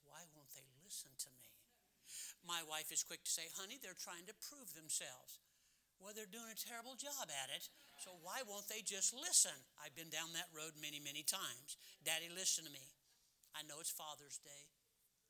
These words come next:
Like to thank you for being here, and God made you that way as a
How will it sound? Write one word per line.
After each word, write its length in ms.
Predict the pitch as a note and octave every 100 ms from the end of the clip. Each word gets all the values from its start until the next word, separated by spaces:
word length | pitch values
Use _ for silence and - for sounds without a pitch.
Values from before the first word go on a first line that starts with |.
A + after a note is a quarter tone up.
| _ - - - C#3 C3+ C#3 - D3+ D#3 D3+ C#3
Like 240 | C#3 D3+ - -
to 100 | C#3+ C#3 C3+ - - - -
thank 280 | F3 F3+ -
you 80 | F3
for 160 | - C#3+
being 220 | D3+ D3
here, 420 | C#3+ C#3+ D3 D3 -
and 220 | C3+ C3 C3 C3
God 220 | C#3 D#3+ D3+
made 220 | E3 D#3+
you 100 | D#3+ D3
that 200 | D3 D#3+
way 240 | D3 C#3 D3 C#3+
as 100 |
a 100 | C#3